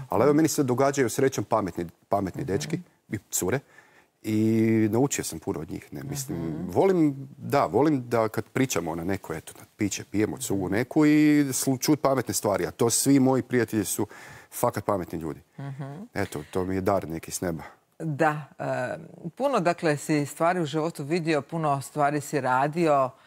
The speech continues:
Speaker 2: e, bio si na svim meridijanima i paralelama. Da li se, kad tako čovjek živi i kad spoznaje, da li se više daje odgovora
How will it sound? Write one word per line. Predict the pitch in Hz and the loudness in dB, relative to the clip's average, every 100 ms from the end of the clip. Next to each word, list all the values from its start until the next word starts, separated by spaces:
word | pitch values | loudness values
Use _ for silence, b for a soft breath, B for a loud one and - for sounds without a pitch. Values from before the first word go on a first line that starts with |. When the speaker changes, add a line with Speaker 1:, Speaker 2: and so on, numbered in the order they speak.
| b b - | b b -6
Speaker 2:
e, | 143 139 127 87 - - _ _ _ _ _ - | -2 0 0 -2 -6 -18 _ _ _ _ _ -6
bio | 180 151 | 0 0
si | 139 143 110 - - - | 0 -4 -6 -10 -14 -10
na | 143 | -10
svim | - 170 147 - | -4 -4 -4 -6
meridijanima | 147 147 147 143 156 175 185 | 0 0 2 2 2 2 0
i | 160 | -2
paralelama. | 151 147 143 196 254 - 180 b b b b _ _ | -2 -2 -2 -2 -4 -6 -6 b b b b _ _
Da | - 247 | -4 -2
li | 311 | 0
se, | - 240 156 - _ - _ | 2 4 4 0 _ -20 _
kad | - 180 | -6 -2
tako | 196 214 - | 0 -2 -4
čovjek | - 175 170 - 160 143 | -2 0 0 -2 0 0
živi | 120 151 156 147 139 | 2 2 2 2 -2
i | 131 | -2
kad | - 139 | -4 -6
spoznaje, | - 147 151 151 135 117 | -2 0 0 0 -2 0
da | 185 | 0
li | 277 | 0
se | 254 | -2
više | 220 247 220 | -2 0 2
daje | 180 202 175 | 4 4 4
odgovora | 143 175 214 285 277 277 247 | 2 0 2 0 2 4 2